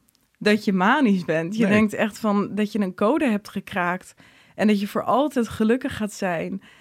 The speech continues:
Speaker 1: en dat het het beste is wat je ooit is overkomen. En dan zijn er ineens mensen in je omgeving die dan zeggen van, eh,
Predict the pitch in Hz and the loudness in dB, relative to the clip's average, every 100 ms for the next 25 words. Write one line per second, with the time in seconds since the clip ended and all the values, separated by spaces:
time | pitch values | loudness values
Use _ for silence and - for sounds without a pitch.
0 | - - 196 202 208 208 196 226 277 240 | -20 -6 -2 -2 -2 -4 0 0 0 -4
1 | 202 208 - - 254 - - 208 196 214 | -4 -4 -4 -2 -2 -2 -4 -4 -4 -4
2 | 220 240 185 170 190 - - _ _ _ | 0 0 0 -4 -8 -16 -20 _ _ _
3 | 190 202 202 226 220 208 202 196 202 202 | -2 2 2 2 2 0 2 0 0 0
4 | 214 208 190 190 190 214 247 269 220 185 | 0 -2 -4 -4 -4 -2 -2 -2 -2 -2
5 | 185 190 190 190 - 185 185 185 - _ | -4 -4 -6 -8 -6 -4 -2 -6 -10 _
6 | - _ - - 180 | -20 _ -6 -2 0